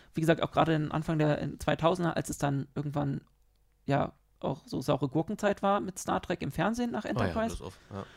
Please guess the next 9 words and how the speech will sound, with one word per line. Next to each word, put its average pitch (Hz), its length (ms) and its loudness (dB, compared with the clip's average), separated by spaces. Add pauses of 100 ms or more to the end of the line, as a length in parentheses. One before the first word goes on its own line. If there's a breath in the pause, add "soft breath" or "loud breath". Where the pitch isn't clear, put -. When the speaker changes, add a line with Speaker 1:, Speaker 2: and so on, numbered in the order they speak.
(540 loud breath)
Speaker 1:
Ja, 214 300 4
und - 160 0
dann 165 120 4
ging's 190 220 2
irgendwann 190 680 2 (240)
ja, 165 80 4
in 160 40 0
meine 156 260 2
Ausbildungszeit. 254 1080 2